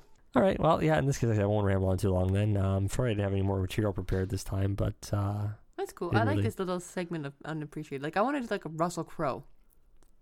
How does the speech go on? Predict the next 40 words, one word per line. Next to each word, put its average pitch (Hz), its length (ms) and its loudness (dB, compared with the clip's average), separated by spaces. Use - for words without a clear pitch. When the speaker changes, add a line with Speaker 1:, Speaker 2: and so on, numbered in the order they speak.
Speaker 1:
That's 123 140 -6
what 139 40 4
you 127 60 4
wanna 127 80 0
do 135 100 0
next 151 180 -2
week 170 100 -4
is 110 60 -2
Russell 120 220 -2
Crowe? 170 220 -4
Speaker 2:
I'm 320 280 2
just 311 240 -8
thinking, 247 380 -10
or, 196 320 0
uh, 190 120 -2
um, 160 560 -10
Tom 175 240 -6
Hanks. 147 680 -14
Like, 147 160 -12
Speaker 1:
Oh, - 40 -6
I 175 100 -2
Speaker 2:
I 185 40 0
Speaker 1:
don't 117 280 0
really 98 220 0
think - 380 -4
Tom 92 260 -2
Hanks 98 300 0
fits - 280 0
my 98 140 0
bill 98 260 0
of 92 120 0
underappreciated. 98 720 -2
When 120 100 0
I 131 40 0
think 185 160 0
of 143 60 2
Speaker 2:
Is 107 60 -2
Speaker 1:
that, 107 160 0
Speaker 2:
he? - 220 -12
Speaker 1:
no, - 100 -12